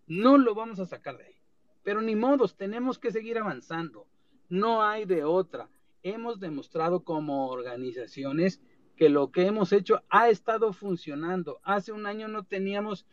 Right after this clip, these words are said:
la más mínima esperanza de que lo que está pasando ahora hubiese, est-, eh, eh, haya sucedido. ¿Quién pudo haberse imaginado que podríamos derrotar al oficialismo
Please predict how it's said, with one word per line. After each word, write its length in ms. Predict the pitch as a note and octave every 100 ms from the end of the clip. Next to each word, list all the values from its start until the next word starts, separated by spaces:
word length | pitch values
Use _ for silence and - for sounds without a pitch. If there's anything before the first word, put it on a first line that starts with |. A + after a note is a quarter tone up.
| _ _ -
la 220 | C#3+ D3
más 340 | F3 G3 F#3+
mínima 580 | F3 F3+ G3 G3+ F#3 D3+
esperanza 720 | C3+ - C3 C#3+ F3 E3 D#3
de 140 | C3 B2
que 120 | C3
lo 200 | B2+ -
que 100 | B2
está 280 | - E3+ D#3+
pasando 540 | C#3+ C3+ D#3+ D#3 C3+
ahora 360 | B2 D3+ F3+ - _ _ _ _ _ _ _ _ _ -
hubiese, 520 | D3+ E3+ F3 G3 E3
est-, 220 | C3+ - -
eh, 180 | D3 C#3
eh, 280 | D3+ - D3
haya 240 | D3+ F3
sucedido. 640 | D#3+ C3+ - A#2 C3 A#2 - _ _ _
¿Quién 420 | G3 F#3+ F#3 F3 _ _
pudo 380 | D#3+ E3+ F3 -
haberse 420 | B2+ C3 D3+ -
imaginado 640 | C3 A#2+ A#2+ B2 C3+ D#3+ D3+
que 100 | C3
podríamos 600 | B2 A2+ C#3+ D#3 D3+ A#2+
derrotar 580 | A#2 A2 G2+ C#3+ C#3+ - _ _ _ -
al 200 | C3 B2+
oficialismo 960 | A#2 B2 - G#2+ B2 E3 D#3+ D#3 D#3